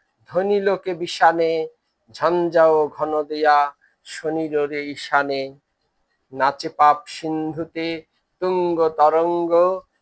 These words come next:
মৃত্যুর মহানিশা রুদ্র উলঙ্গ। হিন্দু দেবতা শিব, শিবের অপর নাম রুদ্র।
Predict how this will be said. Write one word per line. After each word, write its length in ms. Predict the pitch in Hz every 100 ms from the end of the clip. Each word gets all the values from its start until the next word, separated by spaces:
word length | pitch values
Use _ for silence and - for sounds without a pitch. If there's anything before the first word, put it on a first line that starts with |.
| _ 156
মৃত্যুর 720 | 202 - _ - 190 180 165
মহানিশা 960 | 156 - 160 156 156 - 151 143 135 _ _ _
রুদ্র 480 | 143 185 143 127 147
উলঙ্গ। 640 | 143 139 127 123 120 120 120 _ _ _ _
হিন্দু 300 | 151 165 160
দেবতা 520 | 160 160 160 160 151 - _ _ _
শিব, 360 | - - 208 165 _ _ _ _
শিবের 340 | - 165 165 156
অপর 220 | 151 156
নাম 300 | 151 143 139
রুদ্র। 480 | 156 _ - 139